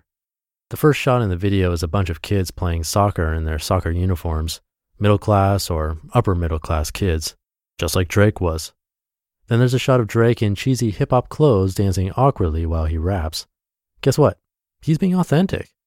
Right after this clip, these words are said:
He's a suburban middle class kid from Toronto.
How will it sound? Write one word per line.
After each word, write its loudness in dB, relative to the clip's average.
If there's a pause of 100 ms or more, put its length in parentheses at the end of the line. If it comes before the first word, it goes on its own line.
(200)
He's 0
a 0
suburban 2
middle 2
class 0
kid 2
from -4
Toronto. 0